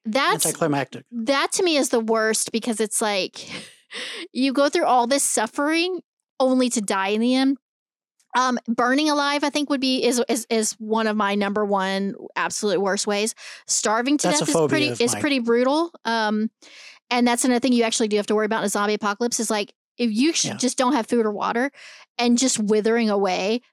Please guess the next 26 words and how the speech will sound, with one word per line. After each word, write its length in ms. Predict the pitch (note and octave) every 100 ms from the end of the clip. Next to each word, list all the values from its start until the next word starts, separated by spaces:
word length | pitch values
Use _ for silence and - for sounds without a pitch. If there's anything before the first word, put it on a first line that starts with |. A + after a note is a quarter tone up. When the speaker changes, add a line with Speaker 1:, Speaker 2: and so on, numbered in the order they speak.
| -
Speaker 1:
that 200 | A3 B3
seems 280 | - C#4 B3+
worse 240 | A3 A3
than 140 | - G#3+
getting 220 | G#3+ G#3
eaten 240 | G3+ G3
by 120 | G3+ G3
a 80 |
zombie. 600 | G3 F#3+ F#3+ G3 G3+ A3 -
Um, 540 | G#3+ G#3+ G#3 G3 G3+ G3 _ _ _ _ _ _ _ _ _ _ _ _ _ _ -
it, 180 | A3+ - _ - -
drowning 480 | G#3+ F#3+ G3 A3 B3
is 120 | C4
pretty 180 | - D4+
horrible 340 | D4 D#4+ E4
to 120 | E4+ F4
me. 220 | F4+ F#4 _ _ _ _ _ _ _ _ _ _ _ _ _ _ _ _ _ _ -
Yeah, 280 | A3+ C4
there's 180 | B3+ E4+
a, 80 | F4+
there's 180 | D4 E4
a 60 | G#4
lot, 480 | C4+ A3+ E4+ D#3 -
Jamie. 400 | A#3 F#3+ G#3+ A#3+ B3 B3
Um, 400 | A#3+ A3+ G3+ G3 _ -
really, 320 | C4+ F4+ A#4